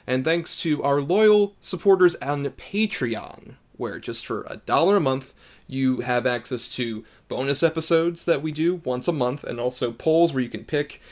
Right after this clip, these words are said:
either topics we do or individual movies we cover for the show.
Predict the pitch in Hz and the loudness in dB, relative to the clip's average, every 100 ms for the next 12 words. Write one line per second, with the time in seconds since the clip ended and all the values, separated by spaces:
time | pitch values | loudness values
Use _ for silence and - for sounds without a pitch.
0 | - - 123 92 151 147 160 - 147 139 | -16 -10 -10 -4 0 2 0 -4 -6 -4
1 | 143 143 123 - - 131 127 127 123 120 | -4 -2 -4 -6 -6 -6 -4 -2 -2 -4
2 | 127 123 101 - 139 147 147 - _ - | -6 -8 -12 0 0 2 -2 -4 _ -12
3 | - 143 127 - 135 139 | -2 0 0 0 0 -2